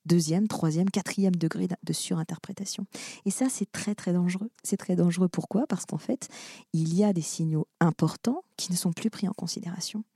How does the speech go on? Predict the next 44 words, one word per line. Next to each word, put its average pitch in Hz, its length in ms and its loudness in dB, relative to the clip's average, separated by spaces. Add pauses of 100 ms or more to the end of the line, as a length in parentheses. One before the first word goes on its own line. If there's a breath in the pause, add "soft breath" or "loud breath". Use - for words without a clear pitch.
(220 soft breath)
Et 160 80 -2
moi, 180 160 6
je 196 120 6
vois 190 280 4
justement 185 440 0
dans 160 120 0
ce - 220 -6
rapport 165 440 2
à 160 80 0
l'autre, 220 400 -2 (240 soft breath)
si - 220 0
on 185 80 6
ne 180 80 6
revient 202 460 4
pas 208 160 0
sur 165 280 -4
le 156 140 0
simple - 480 0 (220)
fait - 340 0
de - 60 -8
pouvoir 156 340 -2
savoir 190 500 2
observer, 165 540 -2
pouvoir 160 260 -8
savoir 175 420 0 (120)
écouter - 460 -2 (100)
activement 180 640 -2 (520)
pour 170 120 -6
les 151 140 -4
deux, 180 220 -2 (440 loud breath)
euh, 165 140 -2
on 160 140 -4
peut 208 220 2
aller 175 400 0
tout - 200 -14
à 151 100 -2
fait 190 200 -2
vers, 160 420 -2
euh, 156 140 -4 (100)
des 147 80 -6
situations 147 520 -6
difficiles 170 600 -4
en 147 80 -4
termes 175 360 -2